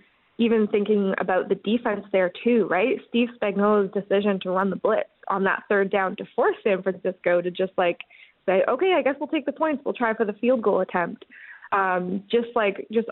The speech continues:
all around, just kinda, like, I don't know, the poise on both sides of the ball to, as you said, just that belief that, like, yeah, they're gonna get it done. Um, just was never really, just didn't really waver there. And, and I think, yeah, you can point to a couple of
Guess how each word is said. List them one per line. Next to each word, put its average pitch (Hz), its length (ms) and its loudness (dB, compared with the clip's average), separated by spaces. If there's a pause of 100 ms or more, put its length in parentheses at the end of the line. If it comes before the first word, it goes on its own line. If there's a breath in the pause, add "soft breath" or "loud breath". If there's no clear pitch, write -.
all 208 220 2
around, 185 460 0
just 196 200 -4
kinda, 196 200 0
like, 175 220 0 (280 loud breath)
I 247 60 2
don't 311 80 2
know, 330 120 2
the 233 160 2
poise 247 240 2
on 254 160 2
both 202 260 2
sides 196 220 0
of 185 120 -6
the 185 80 0
ball 175 320 0 (100)
to, 180 160 2 (100)
as 196 180 0
you 190 180 -4
said, 196 260 0
just 190 140 -12
that 190 180 -2
belief 185 360 -2 (100)
that, - 160 -2
like, - 220 -2 (280 loud breath)
yeah, 240 160 2
they're 208 140 2
gonna 226 220 2
get 202 120 0
it - 140 -2
done. 196 400 0 (100)
Um, 175 480 -4 (480 loud breath)
just 202 220 0 (180)
was 196 320 0
never 196 380 2
really, 180 640 2 (240 loud breath)
just 220 140 0
didn't 294 160 4
really 262 260 4
waver 202 460 2
there. 170 300 2
And, 175 140 0
and 190 180 -2
I 190 100 -2
think, 196 300 -2
yeah, 202 200 0
you 180 160 2
can 202 140 0
point 196 300 -2
to 190 80 -4
a 190 40 0
couple 190 440 0
of 175 100 -2